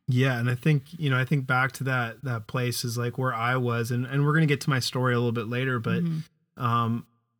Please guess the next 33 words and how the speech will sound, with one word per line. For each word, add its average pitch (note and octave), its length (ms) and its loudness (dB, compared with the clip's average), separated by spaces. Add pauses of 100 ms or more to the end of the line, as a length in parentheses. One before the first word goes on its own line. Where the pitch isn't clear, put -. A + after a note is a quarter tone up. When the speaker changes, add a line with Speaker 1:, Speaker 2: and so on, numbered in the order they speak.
(140)
Speaker 1:
you C3 180 0
know, B2+ 260 2
th-, A#2 120 -6
the, C3 800 0 (340)
the C3 160 -4
culture D3+ 520 2
and C3 160 2
the B2 60 2
message B2+ 380 2
of C3 200 0
the C#3 80 2
culture, A#2 440 -4
I A2+ 120 0
mean, A2+ 380 0
that A#2 120 -4
we A2+ 120 -2
live A#2+ 240 0
in, A2+ 160 0
society A2+ 420 -4
that A2 100 -8
we A2+ 100 -6
live A2+ 180 -2
in, A2+ 180 -2
is, G#2+ 200 -6
like, A2 180 -6
no B2+ 220 2
boundaries A2+ 540 -2
around A2 280 -4
this A2 140 -8
area A2 200 -6
of G2+ 40 -8
your G#2 100 -8
sexuality. G2+ 800 -8